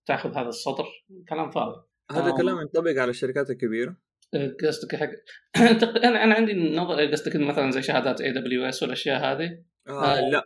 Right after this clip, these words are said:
Speaker 2: أنا قصدي زي مثلًا أرامكو ولا هذا، هل يشوفوا شهادات بطريقة مختلفة ولا؟
Speaker 1: هو،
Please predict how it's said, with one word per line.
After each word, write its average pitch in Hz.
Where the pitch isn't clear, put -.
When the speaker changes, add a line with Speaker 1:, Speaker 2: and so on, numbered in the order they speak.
Speaker 2:
أنا 131
قصدي 113
زي 110
مثلًا 104
أرامكو 113
ولا 95
هذا، -
هل 117
يشوفوا 120
شهادات 107
بطريقة 101
مختلفة 123
ولا؟ 101
Speaker 1:
هو، 87